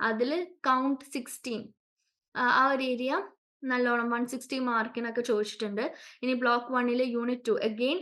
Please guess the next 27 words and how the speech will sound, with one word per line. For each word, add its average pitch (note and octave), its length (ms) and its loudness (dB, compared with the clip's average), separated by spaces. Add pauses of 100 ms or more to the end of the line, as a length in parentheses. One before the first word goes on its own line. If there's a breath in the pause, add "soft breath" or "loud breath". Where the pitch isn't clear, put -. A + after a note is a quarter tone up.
(120)
ആ A#3+ 180 0
ഒരു B3+ 140 0
എയ്റ്റ് A3+ 680 -6
എന്ന് A#3+ 120 -2
പറയുന്ന A#3 260 -2
ഏരിയ, A3+ 380 -2 (180)
അതും, A#3 460 -2 (120)
ആഹ്, A3+ 640 -4 (460 loud breath)
I B3+ 60 -2
mean B3 180 0 (560)
എയ്റ്റി C4+ 280 2
മാർക്സിന് B3+ 440 2
ചോദിച്ചിട്ടുണ്ട്. A#3 540 0 (220)
ഇനി B3+ 100 -2
ബ്ലോക്ക് B3 420 2
one-ലെ B3+ 320 0
യൂണിറ്റ് B3 500 0
ത്രീയിൽ B3 300 -2
നിന്നും B3 280 -2
എയ്റ്റി A#3+ 260 -4
മാർക്സിന് A#3+ 460 -4
ചോദിച്ചിട്ടുണ്ട്. G#3+ 800 -4 (540 soft breath)
സെയിം D4 280 -2
വേ, E4 200 0 (140)
ആഹ്, A#3+ 280 0
ബ്ലോക്ക് B3+ 340 4 (120)
ടു C4+ 380 -2